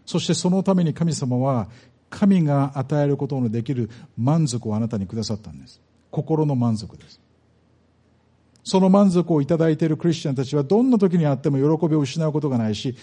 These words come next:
その口にはいつも感謝があるんです。ね。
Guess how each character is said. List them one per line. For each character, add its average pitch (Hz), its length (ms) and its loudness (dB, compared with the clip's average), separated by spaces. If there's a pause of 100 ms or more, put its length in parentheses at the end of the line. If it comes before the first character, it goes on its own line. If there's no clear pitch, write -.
(120)
そ - 180 -2
の 170 120 4
口 175 240 -4
に 175 100 4
は 156 100 2
い 160 60 2
つ 165 140 -4
も 160 120 0
感 180 260 -2
謝 135 140 -4
が 110 100 -4
あ 98 40 -6
る 95 100 -8
ん 78 60 -10
で 78 100 -16
す。 - 100 -20 (3000)
ね。 101 180 -14